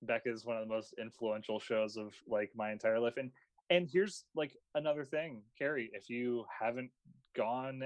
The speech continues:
and read the conclusion of Beck, I think a good thing for you to do over a week span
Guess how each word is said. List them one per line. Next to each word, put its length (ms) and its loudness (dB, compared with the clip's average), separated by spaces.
and 240 -6
read 340 0
the 100 0
conclusion 680 -4
of 360 2
Beck, 220 2
I 140 -2
think 420 -4
a 100 2
good 380 -4
thing 260 -4
for 80 0
you 140 0
to 80 -6
do 280 0
over 340 0
a 120 -2
week 220 -2
span 380 0